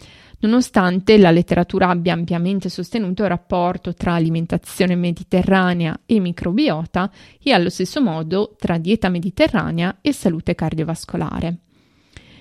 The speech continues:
In conclusione, un'ampia evidenza suggerisce un legame tra microbiota intestinale e patologie aterosclerotiche.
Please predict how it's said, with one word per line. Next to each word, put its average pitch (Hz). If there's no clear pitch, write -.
In 269
conclusione, 277
un'ampia 196
evidenza 202
suggerisce 196
un 180
legame 208
tra 180
microbiota 190
intestinale 175
e 262
patologie 185
aterosclerotiche. 170